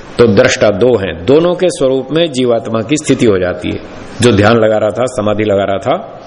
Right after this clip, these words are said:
चित्तवृत्ति निरोध कर रहा था, उसकी स्थिति दोनों दृष्टाओं के स्वरूप में हो जाती है। मतलब जीवात्मा के स्वरूप को भी वो अनुभव कर लेता है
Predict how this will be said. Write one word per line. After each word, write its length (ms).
चित्तवृत्ति 540
निरोध 320
कर 160
रहा 160
था, 140
उसकी 500
स्थिति 360
दोनों 420
दृष्टाओं 500
के 160
स्वरूप 380
में 80
हो 140
जाती 320
है। 120
मतलब 560
जीवात्मा 560
के 220
स्वरूप 420
को 160
भी 120
वो 280
अनुभव 260
कर 240
लेता 240
है 340